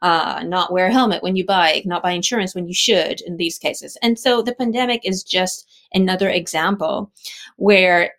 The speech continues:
i-, if we are too optimistic and we have problems in seeing not even the worst case scenario, but, you know, just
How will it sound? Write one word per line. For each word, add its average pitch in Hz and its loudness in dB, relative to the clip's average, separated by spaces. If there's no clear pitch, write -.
i-, - -6
if 226 4
we 220 4
are 170 6
too 311 -2
optimistic 214 -2
and 185 -4
we 185 0
have 185 0
problems 185 0
in 190 -4
seeing 180 0
not 214 4
even 254 4
the 185 2
worst 170 0
case 151 -4
scenario, 147 -8
but, 170 0
you 170 -4
know, 165 -4
just 185 -4